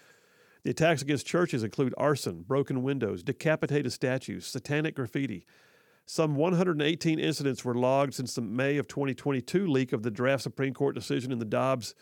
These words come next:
the, the overturning of Roe v. Wade. Um, so, so basically, you've got, it's right at two hundred seventy-five attacks on, just on Catholic churches that we know of.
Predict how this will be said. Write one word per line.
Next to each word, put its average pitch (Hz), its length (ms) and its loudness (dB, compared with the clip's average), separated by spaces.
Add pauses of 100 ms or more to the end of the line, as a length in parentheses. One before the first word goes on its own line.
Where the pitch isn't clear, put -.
(280)
the, 127 100 0
the 123 160 0
overturning 135 440 0
of 110 100 -2
Roe 120 120 4
v. 110 160 0
Wade. 107 280 -4 (960)
Um, 104 380 0 (1300)
so, - 240 0 (160)
so 151 160 -4
basically, 151 460 0
you've 139 140 -2
got, 139 240 4 (500)
it's - 180 -4
right 196 160 4
at 185 180 2
two 190 180 4
hundred 165 240 2
seventy-five 143 920 0 (280)
attacks 143 520 2 (200)
on, 117 380 -4 (360)
just 139 260 0
on 127 140 2
Catholic 143 380 0
churches 98 380 -8
that 101 100 -6
we 98 120 -10
know 98 180 -8
of. 101 240 -10